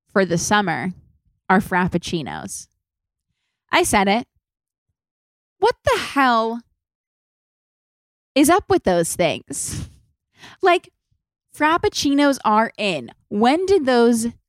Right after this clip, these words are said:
when did those go out? Like, why was all of a sudden drinking a frappuccino not cool? Because it's awesome, okay? Those things, they're cold,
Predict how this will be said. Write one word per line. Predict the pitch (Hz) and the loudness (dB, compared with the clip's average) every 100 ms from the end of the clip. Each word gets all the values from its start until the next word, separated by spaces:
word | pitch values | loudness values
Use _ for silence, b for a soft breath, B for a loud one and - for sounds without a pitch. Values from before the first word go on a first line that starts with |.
| _ | _
when | 226 349 427 | 0 0 2
did | 330 | 2
those | 277 277 202 | 2 2 -2
go | 180 202 220 190 | -2 0 2 0
out? | - 160 175 - _ _ _ _ _ - | -2 -2 -4 -6 _ _ _ _ _ 0
Like, | 285 294 - _ _ _ - | 0 0 -8 _ _ _ -4
why | 220 269 339 | 0 2 4
was | 370 339 | 2 2
all | 294 | 2
of | |
a | 277 | 0
sudden | 294 285 269 240 214 | 0 0 2 0 0
drinking | 220 240 240 | 2 2 2
a | 220 | 2
frappuccino | - 208 196 196 - 247 254 202 156 151 156 180 - _ _ _ | 2 0 0 -4 -2 0 2 2 2 2 0 -2 -8 _ _ _
not | 190 190 196 - - | 2 2 2 -2 -8
cool? | - 226 175 - - _ _ _ _ _ _ _ - | 0 2 2 0 -10 _ _ _ _ _ _ _ -2
Because | 240 269 269 247 - _ _ - | 0 2 2 0 -10 _ _ 0
it's | 359 392 - - - _ _ | 0 0 -6 -10 -12 _ _
awesome, | 208 226 220 - 175 160 - 220 - _ _ _ 214 | 2 2 0 -4 -6 -8 -8 -16 -20 _ _ _ -4
okay? | - 277 294 302 - _ _ _ _ | 0 2 2 -2 -6 _ _ _ _
Those | 214 254 349 392 381 - | 0 2 4 2 0 -2
things, | - 240 240 233 240 233 - - 170 | -2 0 0 0 0 -4 -8 -14 -4
they're | 170 160 160 | 0 0 -2
cold, | - - 180 180 180 180 | -8 -6 -2 0 0 -2